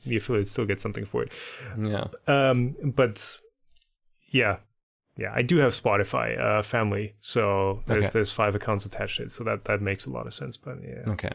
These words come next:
Speaker 1: Premium. Uh,
Speaker 2: Yeah.
Speaker 1: guys, get, get Premium if you hate ads, um, or use AdBlock. <laughs> Like, I use AdBlock on the desktop too, so it's not a huge deal there.
Speaker 2: <sighs> Yeah, well,
Speaker 1: And I
Speaker 2: I,
Speaker 1: don't
Speaker 2: I watch a lot of videos on, on mobile devices,
Speaker 1: Yeah.
Speaker 2: and I, I've been paying for YouTube Premium for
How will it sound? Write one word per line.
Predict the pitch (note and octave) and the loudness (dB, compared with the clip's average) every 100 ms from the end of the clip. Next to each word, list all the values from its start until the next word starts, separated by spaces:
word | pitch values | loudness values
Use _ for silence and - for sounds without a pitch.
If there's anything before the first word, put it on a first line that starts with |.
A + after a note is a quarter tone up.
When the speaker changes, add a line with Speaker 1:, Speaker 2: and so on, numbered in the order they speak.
| G#2 | -10
Speaker 1:
Premium. | B2 A#2 A2+ _ _ | -12 -10 -12 _ _
Uh, | D3 - - - | -16 -14 -14 -10
Speaker 2:
Yeah. | - | -2
Speaker 1:
guys, | D#3+ D#3 | 2 2
get, | - - - | 0 -2 2
get | G#3+ - | 2 2
Premium | B2 A2 A2+ | 2 2 0
if | B2+ C#3 | -2 0
you | |
hate | G#2 A2 | 0 0
ads, | A#2 G2+ G2 - _ - | 0 0 0 -4 _ -14
um, | A#2+ G#2+ G#2+ G#2+ - _ - | -8 -6 -4 -6 -10 _ -8
or | B2+ | -4
use | B2 A#2 | -2 0
AdBlock. | B2 A#2 - - - | 0 -2 -4 -4 0
<laughs> | |
Like, | C3+ F#3 | 2 4
I | B2 | 6
use | F#3 F#3+ D#3 | 8 8 6
AdBlock | D3+ C#3 D3+ A#2 | 6 4 2 4
on | C3 | 6
the | C3 | 6
desktop | A#2 C3 C#3 B2 | 6 4 4 4
too, | - B2+ | 4 4
so | C3 | 4
it's | B2 - | 2 4
not | B2+ B2 | 4 6
a | |
huge | C3 B2 - | 4 2 2
deal | A#2+ A2+ | 2 4
there. | A2 G#2+ G#2+ - | 6 4 4 0
Speaker 2:
<sighs> | C#3 | 4
Yeah, | D3+ F3 E3 | 8 10 10
well, | E3 E3+ | 10 10
Speaker 1:
And | D#3 | 10
I | |
Speaker 2:
I, | E3+ | 10
Speaker 1:
don't | E3+ | 10
Speaker 2:
I | D#3 | 8
watch | E3 D#3 | 6 8
a | C#3+ | 8
lot | D3+ | 10
of | C#3+ | 8
videos | A#2+ C3+ C3+ C3+ C3 | 8 10 10 10 6
on, | A2+ A#2 A2+ | 6 6 6
on | A#2 A#2 G#2 G#2 | 6 4 4 6
mobile | A2+ A#2+ C3+ C3 | 8 10 10 8
devices, | C3 A#2 A#2 A#2+ - B2+ - - | 8 8 8 6 2 0 0 4
Speaker 1:
Yeah. | G#2 | 4
Speaker 2:
and | G#2+ G2+ | 4 2
I, | G#2+ A#2+ A2 _ _ _ _ _ - - - - | 0 0 -2 _ _ _ _ _ -18 -18 -8 4
I've | A#2+ - | 4 6
been | A2+ | 6
paying | A2+ A2 | 8 6
for | A2 | 6
YouTube | G#2 G2+ G2+ | 4 2 0
Premium | - G#2 G#2 G2+ | 0 2 4 2
for | - G2+ G2 - | 2 2 2 -2